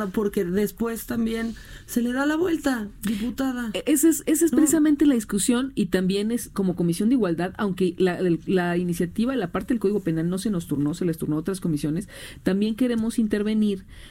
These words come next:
Speaker 1: eh, y también queremos dar una opinión ahí, porque lo que necesitamos es que este tipo penal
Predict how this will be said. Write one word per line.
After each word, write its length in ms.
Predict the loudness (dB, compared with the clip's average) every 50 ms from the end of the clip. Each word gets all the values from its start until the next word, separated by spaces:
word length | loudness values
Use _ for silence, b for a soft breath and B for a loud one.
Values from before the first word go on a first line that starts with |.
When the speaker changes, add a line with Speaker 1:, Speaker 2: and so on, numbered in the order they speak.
| B B B
Speaker 1:
eh, 420 | 2 4 4 4 4 2 0 -2 -6 -4
y 120 | -2 -2 0
también 300 | 0 0 0 0 0 0
queremos 380 | 0 0 0 0 0 0 0
dar 160 | 0 -2 -2
una 120 | -2 -4 -6
opinión 420 | -2 -2 -2 0 0 -2 -2 -2
ahí, 320 | -2 -2 -2 -4 -6 -6 -2
porque 560 | 0 0 0 0 -4 -4 -4 -4 -4 -4 -8 -10 -4 -2
lo 220 | 0 0 0 0
que 120 | 0 0
necesitamos 920 | 0 0 0 0 0 0 0 0 0 0 -2 0 0 -2 -4 -4 -8 -14 B B B B B B B B 0
es 200 | 2 2 2 0
que 100 | -2 -2
este 240 | -2 0 -2 -2 0
tipo 300 | 0 -2 0 0 0 0
penal 440 | 0 0 0 0 0 0 0 -2